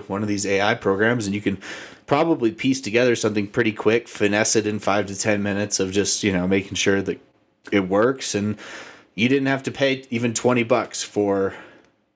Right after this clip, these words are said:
a writer. You could pay twenty bucks for Chat G P T Pro, and you could do that all day, every day, all month. So that makes it harder. With that said, I think that because the industry is maturing, there are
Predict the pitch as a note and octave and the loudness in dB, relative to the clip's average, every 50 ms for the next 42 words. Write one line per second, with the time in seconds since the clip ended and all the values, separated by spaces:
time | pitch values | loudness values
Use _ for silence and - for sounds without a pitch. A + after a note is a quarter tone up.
0 | - G#2 G#2 G2 A2+ C3 C#3+ A#2 A2+ A2 A#2 A2 - - A#2+ A2+ A2 - A#2+ A2+ | -2 -2 2 2 2 2 2 2 2 0 0 -2 -4 -2 0 0 0 0 -2 -2
1 | A2+ A2 A2 A2+ G#2+ - - A2+ G2+ - - A2 G#2 G2 A2 A2 G2 A2 G#2 G2+ | 0 0 0 0 0 -2 -4 -4 -2 0 2 2 2 2 0 -2 -2 -2 -2 0
2 | A2 G#2 - - B2+ B2+ B2+ B2 A#2+ A#2+ - - - _ _ - G#2 G#2 G#2+ A2 | 0 -2 2 2 2 2 4 2 2 0 -2 -12 -20 _ _ 0 0 2 2 2
3 | G#2+ G#2+ A2 G#2+ A2+ A2+ A2 A2 G#2+ G#2+ G#2+ - - - G2 G#2+ A2 G2 G#2+ G#2+ | 0 0 0 0 0 2 4 4 2 2 0 -4 -8 -2 0 0 0 2 2 2
4 | G#2+ G#2 G2 G2 G2+ G2+ G#2 G2+ G2+ G2 G2 F2+ - G2 G2 F#2+ E2+ C#2+ - - | 2 2 2 0 0 -2 0 2 2 2 2 0 2 0 0 0 0 -6 -8 -16
5 | - _ - - - - - - - - - - - - C3+ B2+ B2+ B2 A#2+ A#2+ | -20 _ -18 -18 -18 -18 -18 -20 -20 -10 -4 -2 2 2 4 4 4 4 4 2
6 | A#2 - _ _ - _ _ _ _ _ _ _ _ _ _ - A2 G#2+ A#2+ C3+ | 0 -2 _ _ -20 _ _ _ _ _ _ _ _ _ _ -8 -2 0 2 2
7 | D#3 D3+ D#3 D#3+ D#3+ D3 - - - - - - - A#2+ A2 A2 A#2 B2 C#3 D#3 | 2 2 2 0 0 0 -2 -4 -6 -6 -6 -2 2 2 2 4 4 4 2 2
8 | E3 - - - - - - - - - A2 B2 C#3 C3+ C3+ - C3 C3 C3 C3 | 0 -2 -8 -18 -20 -20 -20 -20 -16 -6 0 0 0 0 2 2 2 2 2 0
9 | - - C3+ B2 C3+ C3+ B2+ A#2+ G#2 - B2+ B2+ A2 A2+ A2+ A2 G#2+ - G2 G2+ | -2 0 2 4 4 4 4 2 0 0 -2 -2 0 2 2 0 0 -2 -4 -2
10 | A2 G#2+ - - - - B2 B2+ C3 B2 A2+ A2 G#2 A2+ A#2 A2 A2 - - A#2+ | -2 -2 -2 -6 -2 2 2 2 2 2 0 -2 0 0 0 0 0 0 2 2
11 | A2 G2+ G2+ G2 F#2 - - - A#2 A#2 C3+ E3 F3 C3 A2 G2+ G#2 G2 G2+ - | 2 2 2 -2 -2 -2 0 0 2 0 0 0 0 0 2 2 2 2 0 0